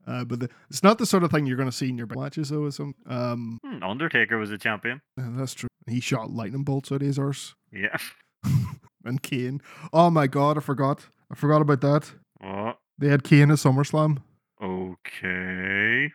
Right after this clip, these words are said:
Speaker 2: Why?
Speaker 1: It, it was just announcing the attendance. But it was like, "Fuck off, you,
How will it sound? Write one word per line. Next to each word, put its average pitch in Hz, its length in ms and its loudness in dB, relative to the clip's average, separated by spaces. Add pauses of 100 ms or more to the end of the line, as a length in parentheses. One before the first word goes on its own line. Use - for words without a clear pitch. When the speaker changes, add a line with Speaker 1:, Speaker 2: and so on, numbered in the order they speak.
Speaker 2:
Why? 101 640 -2
Speaker 1:
It, 135 260 -12
it 147 160 2
was 143 100 4
just 160 180 -2
announcing 131 420 0
the 127 140 0
attendance. 131 680 -2 (220)
But 147 100 0
it 139 40 0
was 139 260 4
like, 139 220 2
"Fuck - 680 -8
off, 110 300 -10
you, 127 260 -6